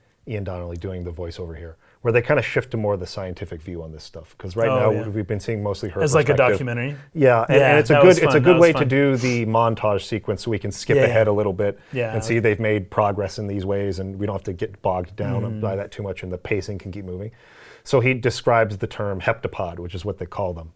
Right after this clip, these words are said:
Speaker 1: You know, hepta being seven, pod being foot, seven
Speaker 2: Yes.
Speaker 1: feet, heptapod.
Speaker 2: Seven feet.
Speaker 1: That's their
Speaker 2: Also, each foot has seven fingers,
Speaker 1: Yes.
Speaker 2: right? So there's a seven times seven. There's some,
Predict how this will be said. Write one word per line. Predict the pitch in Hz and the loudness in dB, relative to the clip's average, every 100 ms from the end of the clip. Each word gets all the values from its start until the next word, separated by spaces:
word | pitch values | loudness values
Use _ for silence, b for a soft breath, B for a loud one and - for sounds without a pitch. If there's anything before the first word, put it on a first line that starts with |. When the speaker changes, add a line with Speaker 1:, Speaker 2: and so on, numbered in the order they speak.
| - | -14
Speaker 1:
You | |
know, | 92 87 | -14 -6
hepta | - 104 98 | -4 -4 -4
being | 95 92 | -6 -8
seven, | 87 - 98 90 87 | -6 -4 -2 -4 -10
pod | 82 104 92 90 | -8 -6 -6 -8
being | 92 90 | -10 -10
foot, | - 95 - | -10 -12 -12
seven | - 117 98 | -4 -2 -2
Speaker 2:
Yes. | 98 | -4
Speaker 1:
feet, | 98 95 - - | -6 -8 -10 -10
heptapod. | 95 - 92 85 87 | -10 -10 -12 -12 -14
Speaker 2:
Seven | - - 123 123 | -6 -2 -2 -2
feet. | 120 123 120 - | -4 -6 -8 -6
Speaker 1:
That's | 110 | 2
their | 135 | 4
Speaker 2:
Also, | 131 95 147 127 131 | 4 4 4 2 0
each | 127 127 - - - _ | -2 -2 -4 -8 -14 _
foot | - 156 143 147 - | -2 4 4 2 -14
has | - 131 120 110 104 - _ - | -2 0 2 0 -6 -12 _ -14
seven | - - 113 107 | -6 -2 -2 -4
fingers, | - 131 113 - - | -8 -10 -10 -16 -8
Speaker 1:
Yes. | 117 98 | -4 -4
Speaker 2:
right? | 120 120 b b b | -6 -8 b b b
So | - 127 | -6 -4
there's | 123 113 | -2 -4
a | |
seven | - - 127 117 113 | -4 0 0 -2 -6
times | 107 120 110 104 | -8 -8 -8 -8
seven. | 120 113 113 113 120 | -10 -8 -10 -10 -8
There's | 117 110 | -8 -6
some, | - 104 104 | -8 -8 -10